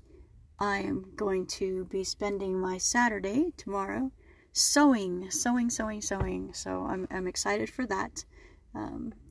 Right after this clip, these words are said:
and of course, spending the day with my, with my Tasha.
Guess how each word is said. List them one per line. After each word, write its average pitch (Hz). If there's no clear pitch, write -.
and 202
of 185
course, 180
spending 180
the 185
day 175
with -
my, -
with 196
my 214
Tasha. -